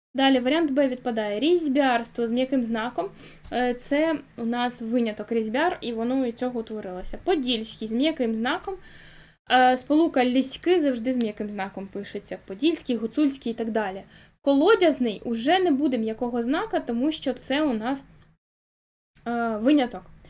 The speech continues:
Гуцульщина. Гуцульщина у нас м'який знак буде, тому що після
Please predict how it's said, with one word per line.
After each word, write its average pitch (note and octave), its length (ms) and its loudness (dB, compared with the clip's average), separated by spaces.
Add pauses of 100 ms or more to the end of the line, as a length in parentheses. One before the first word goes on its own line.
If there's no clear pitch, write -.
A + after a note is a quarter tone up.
(340)
Гуцульщина. C#4+ 1200 0
Гуцульщина C4 920 0
у B3 80 0
нас C4 300 0
м'який B3 360 -2
знак G#3+ 240 -4
буде, G#3+ 400 -4
тому B3 280 -4
що A#3+ 160 -8
після A3+ 300 -6